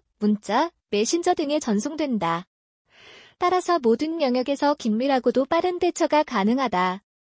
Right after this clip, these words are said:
이 같은 첨단 관리 시스템을 통해 에스케이텔레콤이 T 클라우드 비즈는 구십구점오 퍼센트 이상의 서비스 이용,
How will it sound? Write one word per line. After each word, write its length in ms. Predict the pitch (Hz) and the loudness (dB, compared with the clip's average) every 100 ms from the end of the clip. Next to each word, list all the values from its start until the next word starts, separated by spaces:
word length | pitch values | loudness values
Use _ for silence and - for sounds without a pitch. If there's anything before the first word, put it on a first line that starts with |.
| _ _ _ _ - - - _ - | _ _ _ _ -20 -20 -20 _ -8
이 100 | 226 | -4
같은 380 | 320 302 349 339 | -4 -2 -4 -4
첨단 380 | 392 370 370 359 | -6 -2 -4 2
관리 360 | 339 330 330 | 2 4 2
시스템을 560 | 330 359 - 349 330 320 | 0 -2 -2 -4 -4 -6
통해 440 | 262 202 262 311 - | -4 -2 0 -2 -4
에스케이텔레콤이 1200 | 202 - - 311 330 - 381 370 - 330 320 330 | -6 -6 -4 -2 -2 -2 -2 -2 -2 -2 -2 0
T 180 | 359 | -2
클라우드 520 | 349 370 370 359 339 311 | 0 0 2 2 0 0
비즈는 520 | 240 208 233 247 277 _ _ - _ _ | -2 0 -2 -2 -6 _ _ -20 _ _
구십구점오 760 | - 226 330 - 330 330 262 208 | -6 -4 -4 -2 0 0 0 -2
퍼센트 400 | 311 320 294 339 | -2 -4 -4 -4
이상의 460 | 269 247 330 330 | -4 -4 -4 -4
서비스 480 | - 330 320 320 311 | -2 -2 -2 -6 -6
이용, 360 | 226 175 247 | -4 -4 -4